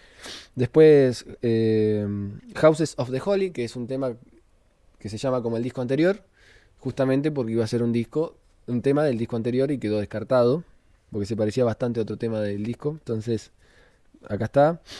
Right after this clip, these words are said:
Eh, ni se tocó, estaba, tal cual como estaba grabado antes, se le puso acá en este disco.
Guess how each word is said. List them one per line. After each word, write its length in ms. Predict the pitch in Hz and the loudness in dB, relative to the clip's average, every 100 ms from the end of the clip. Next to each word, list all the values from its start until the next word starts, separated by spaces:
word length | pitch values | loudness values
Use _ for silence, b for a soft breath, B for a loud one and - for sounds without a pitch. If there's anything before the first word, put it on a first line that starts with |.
| B B - _ _ | B B -20 _ _
Eh, 1080 | 113 110 107 104 104 104 104 101 101 98 98 - | 2 4 4 2 0 0 -2 -2 -2 -4 -6 0
ni 160 | 135 | 0
se 100 | 143 | 2
tocó, 280 | 131 120 127 | 0 2 0
estaba, 340 | 104 123 120 107 | 2 2 2 2
tal 160 | 127 | 2
cual 120 | 147 | 2
como 100 | 160 143 | 0 2
estaba 140 | 143 | 2
grabado 300 | 139 139 139 | 4 4 4
antes, 260 | 160 170 131 | 4 0 -2
se 60 | |
le 100 | 113 | -4
puso 260 | 101 113 117 | -4 -4 0
acá 200 | 110 113 | 2 2
en 80 | 110 | 2
este 160 | 107 | 0
disco. 300 | 113 - 104 | -2 -2 -8